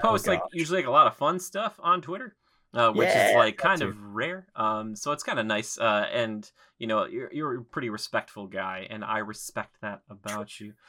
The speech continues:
Speaker 2: So, uh, yeah, I, I love seeing that stuff, and it'll just be, like, it'll just be some crazy, like, "Here's a screenshot from Assassin's Creed," and it'll just say, like, two words, and it's like,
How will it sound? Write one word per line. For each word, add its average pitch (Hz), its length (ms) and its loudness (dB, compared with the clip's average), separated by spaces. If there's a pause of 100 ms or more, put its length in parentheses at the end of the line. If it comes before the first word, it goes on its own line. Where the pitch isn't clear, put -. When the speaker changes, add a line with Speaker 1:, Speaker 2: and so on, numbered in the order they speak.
(160)
Speaker 2:
So, 117 400 2
uh, 110 220 8
yeah, 135 280 0
I, 120 200 2
I 131 180 -2
love 143 220 -2
seeing 110 180 -6
that 101 140 -4
stuff, 101 200 0
and 127 160 -6
it'll 131 160 -2
just 131 200 -6
be, 135 100 -4
like, 120 320 0 (280)
it'll 139 120 -4
just 139 120 -6
be 151 100 -4
some 156 240 2
crazy, 156 540 0
like, 151 260 2
"Here's 196 180 -2
a 143 40 -6
screenshot 160 600 -2
from 175 140 -6
Assassin's 170 500 -4
Creed," 139 320 -4
and 139 160 0
it'll 139 160 0
just 139 240 -6
say, 139 180 2
like, 131 380 0 (200)
two 175 220 -2
words, 123 540 4
and 127 140 -4
it's 120 160 -10
like, 131 240 0